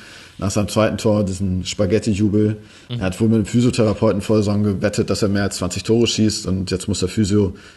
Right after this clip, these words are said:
Speaker 1: die Mannschaft zum Essen einladen. Also
Speaker 2: Ah,
Speaker 1: der hat
Speaker 2: ich dachte, das wäre Ezekiel Elliott, Feed Me.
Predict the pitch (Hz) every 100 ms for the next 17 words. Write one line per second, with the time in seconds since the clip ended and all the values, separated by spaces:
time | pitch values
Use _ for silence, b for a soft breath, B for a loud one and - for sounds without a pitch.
0 | _ 92 98 104 - 92 117 113 95 95
1 | 92 90 98 107 b b b _ - 95
2 | 113 110 120 147 - 160 - 131 123 117
3 | 117 127 123 123 110 117 - 143 123 113
4 | 107 131 143 101 - - 143 117 98 95